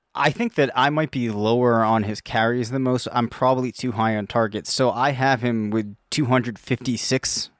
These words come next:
rushing attempts, but I also have a hundred and twenty-one targets, which is a pretty ch-, big chunk of that pie.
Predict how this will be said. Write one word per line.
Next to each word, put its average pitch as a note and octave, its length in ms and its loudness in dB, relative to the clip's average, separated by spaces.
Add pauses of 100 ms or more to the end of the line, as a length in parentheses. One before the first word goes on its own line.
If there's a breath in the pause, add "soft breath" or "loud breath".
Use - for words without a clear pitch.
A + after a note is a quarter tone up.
(100)
rushing C3+ 340 0
attempts, C3+ 440 0 (500 loud breath)
but C#3 80 4
I C3 140 4
also B2+ 360 4
have A#2+ 160 4
a A2+ 80 0
hundred A#2+ 340 0
and A#2 120 0
twenty-one A2 580 0
targets, G#2 500 -4
which A2+ 160 -6
is G#2 120 -2
a G#2+ 80 -4
pretty A2 260 -2
ch-, - 140 -12 (340)
big B2+ 380 2
chunk A2+ 320 -2
of G#2+ 80 -2
that G#2 240 0
pie. G#2 400 0